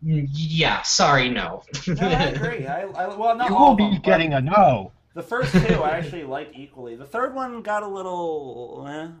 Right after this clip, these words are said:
Speaker 2: but yeah, no, I liked it.
Speaker 1: I'm glad DreamWorks kinda en-,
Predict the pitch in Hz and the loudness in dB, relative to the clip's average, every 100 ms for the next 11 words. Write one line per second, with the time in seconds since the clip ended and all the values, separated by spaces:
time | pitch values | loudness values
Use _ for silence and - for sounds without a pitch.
0 | 127 143 135 131 - _ _ _ _ _ | -8 -4 -4 -6 -14 _ _ _ _ _
1 | _ _ _ _ _ _ 165 202 175 _ | _ _ _ _ _ _ -18 -18 -20 _
2 | 160 185 156 151 147 170 190 196 226 240 | -10 -10 -10 -12 -4 0 2 4 2 2
3 | 190 185 185 180 - 170 165 151 147 147 | 0 0 2 2 0 0 0 -2 -4 -10